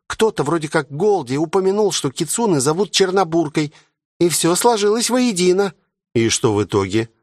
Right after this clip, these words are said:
«Она опасная». «Вы тоже опасные. Так что,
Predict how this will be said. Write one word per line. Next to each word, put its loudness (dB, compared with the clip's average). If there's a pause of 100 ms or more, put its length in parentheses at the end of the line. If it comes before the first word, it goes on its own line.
(400)
«Она 2
опасная». 0 (680)
«Вы -2
тоже -2
опасные. -2
Так -2
что, -4